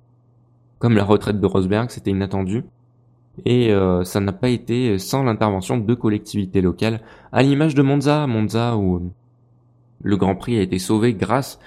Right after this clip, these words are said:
à l'intervention des collectivités locales. Là-bas, là, c'est pareil en France. Euh, c'est ça qui a fortement, euh,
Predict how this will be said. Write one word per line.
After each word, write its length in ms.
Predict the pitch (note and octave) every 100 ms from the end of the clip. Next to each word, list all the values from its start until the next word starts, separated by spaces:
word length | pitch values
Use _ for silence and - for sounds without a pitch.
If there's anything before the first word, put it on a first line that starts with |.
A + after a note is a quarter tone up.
| -
à 60 | -
l'intervention 460 | F#2+ F#2+ G2 G2+ G#2+
des 100 | F#2
collectivités 640 | F#2 F#2 - F#2 F2+ F2+
locales. 320 | F2 - C#3
Là-bas, 240 | F2+ A2
là, 180 | A#2 A#2+
c'est 300 | C3 - F2+ - - - _
pareil 320 | G#2+ G2+ A2+
en 100 | G#2+
France. 540 | F#2 - G#2 C3+ - _ _ _ _
Euh, 240 | - F2+ F2+
c'est 140 | -
ça 200 | F2+ A#2
qui 200 | - F#2+
a 100 | F2+
fortement, 720 | F2+ - - G#2 G#2 G#2
euh, 40 | F#2